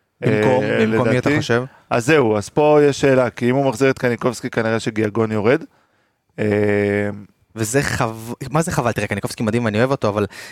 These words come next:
Speaker 1: גיאגון צריך את הגול, בעיניי, צריך את השער, צריך את ה-, כאילו, את השער, את הבישול, כדי שלדעתי,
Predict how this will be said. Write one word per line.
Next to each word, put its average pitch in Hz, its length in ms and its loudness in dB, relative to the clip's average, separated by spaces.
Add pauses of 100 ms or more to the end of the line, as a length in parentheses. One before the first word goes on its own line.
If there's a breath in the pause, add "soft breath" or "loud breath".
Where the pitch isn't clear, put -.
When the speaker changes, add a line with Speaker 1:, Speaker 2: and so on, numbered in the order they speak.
(140 loud breath)
Speaker 1:
גיאגון 107 480 0
צריך 131 380 -2
את - 100 -2
הגול, 123 360 0
בעיניי, 120 460 -2
צריך - 220 -4
את - 80 -4
השער, 123 440 -2
צריך 127 220 -4
את - 80 -6
ה-, 110 320 -2
כאילו, 110 160 0
את - 80 -2
השער, 123 340 0
את - 80 -6
הבישול, 156 440 2 (360 loud breath)
כדי 117 180 -2
שלדעתי, 113 880 -4